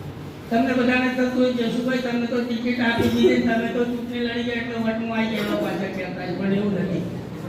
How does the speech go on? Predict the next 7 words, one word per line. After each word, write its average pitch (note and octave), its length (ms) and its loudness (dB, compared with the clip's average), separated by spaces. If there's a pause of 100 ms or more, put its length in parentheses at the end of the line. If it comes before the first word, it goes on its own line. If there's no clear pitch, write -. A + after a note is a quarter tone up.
(400)
તમને D#4 260 4
ખરેખર E4 520 4
એક E4 180 2
વાત D4+ 240 2
કહું D#4+ 240 2
મારા D4+ 220 2
અનુભવની. D4+ 600 4